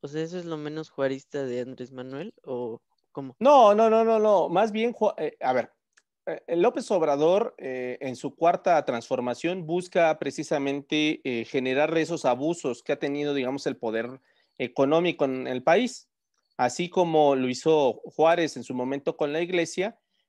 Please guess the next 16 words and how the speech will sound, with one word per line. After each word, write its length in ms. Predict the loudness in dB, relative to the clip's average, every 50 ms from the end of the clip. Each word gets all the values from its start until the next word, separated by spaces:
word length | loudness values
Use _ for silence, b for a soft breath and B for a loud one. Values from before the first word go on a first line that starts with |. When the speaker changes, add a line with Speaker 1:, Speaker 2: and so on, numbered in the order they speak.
| _ _
Speaker 2:
él 400 | -2 0 2 2 0 0 -2 _ _ _ _ _ _ _
toma 320 | 2 2 4 4 4 2 2
como 300 | 2 0 2 2 2 2
bandera 440 | 2 2 2 2 0 2 2 2
eso 380 | 2 0 -2 -4 -4 -4 -4 -2
para 260 | 0 0 2 2 0
hacer 240 | -2 -2 -4 -6 -4
una 200 | -4 -4 -6 -6
separación 880 | -6 -8 -8 -4 -2 -2 -2 -2 -4 -8 -10 -8 -8 -6 -8 -8 -12 _ _ _ _ _
precisamente 680 | -12 -12 -12 -12 -10 -6 -6 -6 -6 -6 -6 -8 -6
del 240 | -4 -2 -2 -2 -2
Estado 640 | -4 -6 -4 0 2 4 4 4 4 2 0 -2 _ _ _ _ _ _ _ _ _ _ _ _
con 200 | 2 2 2 4
el 140 | 2 0 0
poder 320 | 0 2 4 4 4 4
económico. 800 | 2 2 0 0 2 0 0 0 -2 -6 -6 -6 -8 -8 _